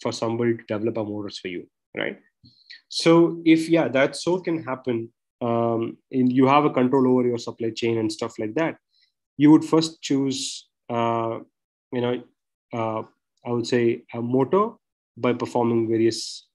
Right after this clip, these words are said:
uh, kind of scen-, scenarios. Uh, but if it is at a simulation level, uh, if you're asking whether you choose the gear ratio first or motor first, we would desirably start with, uh,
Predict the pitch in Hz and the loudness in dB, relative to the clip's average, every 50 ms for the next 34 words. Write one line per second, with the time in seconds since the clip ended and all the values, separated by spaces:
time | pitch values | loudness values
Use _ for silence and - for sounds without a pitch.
0 | _ - 120 117 113 110 107 107 - 117 110 113 110 - - - 110 107 - _ | _ -16 -12 -10 -8 -8 -8 -8 -6 -6 -4 -4 -6 -8 -10 -10 -10 -12 -12 _
1 | _ - - - 113 107 101 98 98 - - - - _ - _ _ _ _ _ | _ -14 -8 -6 -6 -6 -6 -8 -10 -12 -12 -14 -16 _ -20 _ _ _ _ _
2 | _ _ _ _ - _ _ _ _ _ - - 120 120 120 120 - - 120 120 | _ _ _ _ -20 _ _ _ _ _ -10 -8 -4 -4 -4 -4 -6 -6 -2 -2
3 | 147 143 - 147 - 160 156 156 156 165 165 170 165 165 - 147 151 165 185 202 | 0 0 0 0 0 2 0 2 2 2 2 0 0 0 0 2 4 6 6 4
4 | 196 - 202 190 170 160 160 165 190 202 - - _ _ _ _ _ _ - - | 4 2 0 2 2 2 2 0 -2 -4 -8 -12 _ _ _ _ _ _ -14 -8
5 | 131 127 123 127 123 131 120 - 135 123 120 117 123 123 - - - 165 175 - | -6 -4 -4 -4 -4 -6 -4 0 0 2 2 2 0 -2 -2 -4 -4 -4 -4 -6
6 | - - 120 117 117 123 120 113 117 - 127 120 113 110 123 117 113 117 117 117 | -12 -8 -6 -2 0 0 0 0 -2 -2 -2 -2 -2 0 -2 -2 0 0 0 0
7 | 117 113 - - 120 110 - - 143 160 160 - 139 117 113 110 110 110 110 _ | 0 0 -2 -4 -6 -6 -2 -2 -2 -2 -2 -4 -6 -6 -6 -6 -8 -10 -10 _
8 | - 135 180 185 - - _ _ _ _ _ - - - _ _ _ _ _ _ | -8 -8 -8 -8 -10 -14 _ _ _ _ _ -20 -20 -20 _ _ _ _ _ _
9 | - - 131 156 185 196 151 151 139 151 180 196 202 185 196 208 202 - - 160 | -6 2 6 6 6 8 6 6 6 6 6 4 4 4 2 2 2 0 0 2
10 | 147 151 165 160 160 - 135 131 131 131 127 - _ - - _ _ _ _ _ | 2 2 2 0 -2 -4 -2 -2 -2 -2 -4 -6 _ -20 -20 _ _ _ _ _
11 | _ _ _ _ _ - 127 120 120 120 117 117 | _ _ _ _ _ -8 -4 -2 0 0 0 0